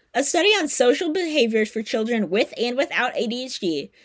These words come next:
found that girls with A D H D tend to have the most difficulty remaining, maintaining close relationships with their peers. Because girls tend to struggle socially due to their A D H D,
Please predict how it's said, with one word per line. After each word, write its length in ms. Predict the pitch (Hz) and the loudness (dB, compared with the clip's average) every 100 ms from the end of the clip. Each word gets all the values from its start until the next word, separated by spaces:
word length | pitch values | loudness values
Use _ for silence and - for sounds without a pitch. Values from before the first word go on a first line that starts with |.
| _ | _
found 240 | _ 247 285 | _ 0 2
that 140 | 220 | 4
girls 280 | 262 269 285 | 4 4 2
with 240 | 214 294 - | 4 4 2
A 100 | 262 | 0
D 120 | 381 | 2
H 160 | 381 - | 2 2
D 240 | 415 427 415 | 2 2 0
tend 240 | 330 269 | -4 -2
to 40 | 339 | 0
have 220 | 359 359 | 0 0
the 100 | 285 | 2
most 600 | 202 196 202 302 - 214 | 4 6 6 4 -2 0
difficulty 640 | 226 226 226 180 185 170 | 0 0 -4 -4 -2 -4
remaining, 520 | 175 185 202 233 240 - _ _ _ _ _ - | -4 -4 -2 -2 -4 -10 _ _ _ _ _ 2
maintaining 640 | 226 277 302 330 339 415 | 6 6 6 2 4 2
close 360 | - 247 262 381 | 2 4 4 2
relationships 640 | 330 208 202 220 196 190 | 2 2 2 -2 -2 -4
with 120 | 202 | -6
their 120 | 170 | -6
peers. 680 | 160 320 214 - - - - _ _ _ _ _ 214 | -2 2 2 0 -6 -14 -16 _ _ _ _ _ 0
Because 200 | 277 262 | 0 2
girls 320 | 220 240 349 | 2 2 0
tend 160 | 403 381 | -2 -2
to 40 | |
struggle 380 | - 294 285 294 | -2 -2 0 -2
socially 580 | - 226 277 240 214 185 | 0 0 0 2 2 0
due 240 | 185 277 | 0 0
to 120 | 285 | 0
their 160 | 214 185 | -2 0
A 100 | 185 | 0
D 140 | 175 | -4
H 180 | 170 - | -6 -8
D, 340 | 160 131 101 | -6 -6 -6